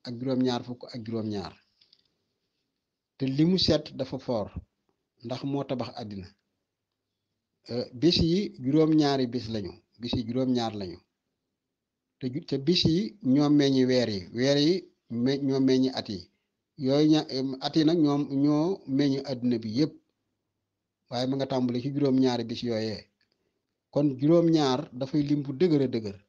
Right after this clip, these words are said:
Moo tax coronavirus, eh, dara mënu koo gàllankoor. Dara mënu koo gàllankoor. Mboolem yi ñuy def yépp di ko def ci xeetu faj,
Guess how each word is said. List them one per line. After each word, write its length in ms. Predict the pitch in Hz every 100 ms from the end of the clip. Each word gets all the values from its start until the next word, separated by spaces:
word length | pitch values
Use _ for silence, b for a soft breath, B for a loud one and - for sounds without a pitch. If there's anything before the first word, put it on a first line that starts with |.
| -
Moo 140 | 127
tax 160 | 143 139
coronavirus, 640 | 147 160 156 156 135 143 - - _ _ _ _ _ _ - - 127
eh, 380 | 131 135 131 131
dara 180 | 127 156
mënu 160 | 151 147
koo 140 | 135
gàllankoor. 540 | 123 117 110 104 98 90 - - _ _ _ _
Dara 140 | - 131
mënu 200 | 139 135
koo 140 | 123 113
gàllankoor. 520 | 117 107 98 - - _ _ _ _ _ _
Mboolem 540 | 123 131 147 156 160 156
yi 180 | 165 165
ñuy 140 | 160
def 160 | 147 127
yépp 240 | 156 190 - _ _ _ _ _ _ _ _ _ _ _
di 120 | 123
ko 120 | 139 156
def 180 | 151
ci 100 | -
xeetu 320 | 139 156 - 143
faj, 200 | 143